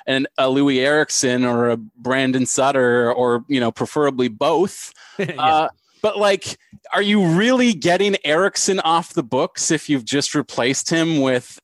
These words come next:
Speaker 1: eight point two five or whatever was due to Oliver Ekman-Larsson?
Speaker 2: Yeah.
Speaker 1: No,
Speaker 2: The
Speaker 1: you're
Speaker 2: thought
Speaker 1: not.
Speaker 2: process there is just that you get a better player who fits more of a need,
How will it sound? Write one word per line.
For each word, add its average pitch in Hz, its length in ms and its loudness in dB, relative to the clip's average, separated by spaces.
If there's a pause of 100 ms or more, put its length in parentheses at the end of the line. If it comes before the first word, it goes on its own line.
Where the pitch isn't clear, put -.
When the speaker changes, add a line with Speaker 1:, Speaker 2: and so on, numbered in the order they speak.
Speaker 1:
eight 131 260 -2
point 131 340 -2 (200)
two 135 240 0
five 131 500 -2
or 135 140 2
whatever 131 440 2
was 131 200 0
due 135 240 0
to 139 80 2
Oliver 127 340 0
Ekman-Larsson? 139 760 0
Speaker 2:
Yeah. 202 60 -4 (220)
Speaker 1:
No, 123 120 0
Speaker 2:
The 196 60 2
Speaker 1:
you're - 80 2
Speaker 2:
thought 233 200 4
Speaker 1:
not. - 60 -14
Speaker 2:
process 208 520 0
there 165 260 0
is 135 160 -2
just 139 220 -6
that 143 160 -4
you 135 160 -4
get 131 260 -2
a 120 100 -2
better 127 520 -4
player 120 460 -6
who 113 140 -8
fits 113 360 -10
more 107 340 -6
of 98 120 -8
a 92 60 -10
need, 90 440 -12